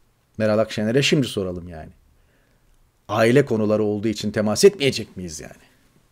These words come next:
Geçeceksiniz. Herkes her şeyi çok iyi biliyor da işte işlerine geldiği gibi demeç veriyorlar.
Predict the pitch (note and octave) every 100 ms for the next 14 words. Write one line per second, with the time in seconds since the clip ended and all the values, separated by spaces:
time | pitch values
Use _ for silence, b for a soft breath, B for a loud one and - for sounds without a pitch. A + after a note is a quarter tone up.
0 | _ _ _ _ _ - - D#2 - -
1 | - D2 - - - - C3+ G2+ E2+ -
2 | G2 - G#2 - F2+ F2+ A#2 D#2+ - -
3 | - - G2 F#2 F2+ F2+ F#2+ F#2 F2+ F#2
4 | F#2+ - F2+ E2+ D#2+ E2 F2 -